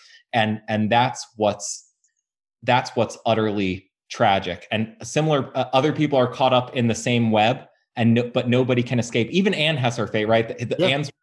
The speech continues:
Speaker 1: boyfriend, the guy around town, says, you know, uh, "I've known her since I, uh, tied her roller skates for her. They're fated for one another." And even if she wants to break away from it, she, she can't, because it,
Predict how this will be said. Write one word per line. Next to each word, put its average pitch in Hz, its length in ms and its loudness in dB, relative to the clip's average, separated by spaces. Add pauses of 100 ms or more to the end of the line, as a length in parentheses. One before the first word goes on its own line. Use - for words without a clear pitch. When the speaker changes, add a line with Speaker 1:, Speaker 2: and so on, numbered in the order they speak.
(140)
Speaker 1:
boyfriend, 113 440 -2 (280)
the 131 60 -2
guy 127 200 4
around 120 260 2
town, 120 300 0
says, 110 420 0
you 120 100 -2
know, 107 140 2 (100)
uh, 101 320 2 (140)
"I've 120 200 0
known 135 200 -2
her 123 160 0
since 123 240 -2
I, 110 220 2
uh, 107 180 -8
tied 127 260 0
her 117 80 2
roller 120 300 2
skates 107 320 -6
for 104 180 -2
her. 95 220 -4 (200)
They're 143 140 4
fated 135 500 0
for 113 140 -2
one 104 160 -2
another." 98 400 -2 (240)
And 131 120 0
even 147 220 0
if 143 80 0
she - 140 -4
wants 131 320 -2
to 127 80 -2
break 113 240 0
away 110 180 0
from 104 220 -4
it, 101 140 -4
she, - 260 -8
she - 180 -8
can't, 95 380 -4 (140)
because 98 500 -4
it, - 160 -10